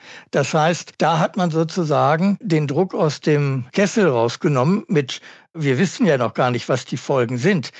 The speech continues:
wenn ein Land etwas länger sich auf diesen Weg begibt. Alles, was die Geschichte bisher sagt, ist, so ein Weg hat nie funktioniert. Aber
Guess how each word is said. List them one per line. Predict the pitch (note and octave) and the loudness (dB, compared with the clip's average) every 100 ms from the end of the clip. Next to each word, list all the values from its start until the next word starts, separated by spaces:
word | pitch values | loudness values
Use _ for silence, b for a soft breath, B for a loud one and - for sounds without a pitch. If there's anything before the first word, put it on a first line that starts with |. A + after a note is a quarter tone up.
| B B | B B
wenn | D#3 D3 | -2 0
ein | B2 C#3 | 0 2
Land | C3 D3 C3+ - | 2 0 -4 -4
etwas | D3+ D3 - | -2 -2 0
länger | C#3+ E3 D3+ D3+ | 0 2 2 0
sich | - D#3 C#3+ G3 | -2 -2 -2 0
auf | B2+ | -2
diesen | - C#3 C#3 C3 | -2 -2 0 0
Weg | C3 - - - | 0 -2 -12 -16
begibt. | B2+ C3 C3 G3+ - - B B - | -6 -4 0 -2 -2 -16 B B -4
Alles, | D#3 E3 - | -2 0 -2
was | D#3+ C3 | -2 -2
die | E3 | -2
Geschichte | C#3 A#2+ D3 - D#3+ | -2 0 -2 -2 -2
bisher | D#3+ C#3+ F3 D#3+ | -2 0 0 2
sagt, | F3+ - A3 | 0 -2 -4
ist, | D#3 - B B | -4 -6 B B
so | - F#3+ | -4 0
ein | F3 D3 | 0 0
Weg | E3 D#3 - | 0 0 -2
hat | D#3 F3+ | -4 0
nie | F3+ G#3+ G3 - | 2 2 0 -2
funktioniert. | F3+ C#3+ - C#3 B2+ C3+ F#3+ - B B B B - | -8 -8 -6 -6 -2 0 0 -4 B B B B -2
Aber | E3 E3 D#3 | 2 2 2